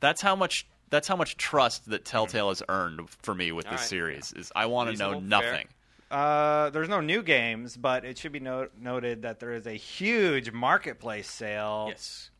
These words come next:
Speaker 3: Ultimate Game Sale, actually, is what it's called.
Speaker 2: So
Speaker 3: Going on
Speaker 1: Every
Speaker 3: now.
Speaker 1: day.
Speaker 3: Tons
Speaker 2: Every,
Speaker 3: of games.
Speaker 2: yeah, so every day they, uh, add five games that get discounted huge.
Speaker 3: Mm-hmm.
Speaker 2: They are there on sale for one day.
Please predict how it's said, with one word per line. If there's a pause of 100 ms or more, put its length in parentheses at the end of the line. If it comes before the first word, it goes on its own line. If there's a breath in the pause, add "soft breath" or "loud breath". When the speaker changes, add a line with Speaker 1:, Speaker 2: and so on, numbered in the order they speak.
(140)
Speaker 3:
Ultimate
Game
Sale,
actually,
is
what
it's
called.
Speaker 2:
So (180)
Speaker 3:
Going
on
Speaker 1:
Every
Speaker 3:
now.
Speaker 1:
day.
Speaker 3:
Tons
Speaker 2:
Every,
Speaker 3:
of
games.
Speaker 2:
yeah,
so
every
day
they,
uh,
add
five
games
that
get
discounted
huge. (260 soft breath)
Speaker 3:
Mm-hmm.
Speaker 2:
They
are
there
on
sale
for
one
day.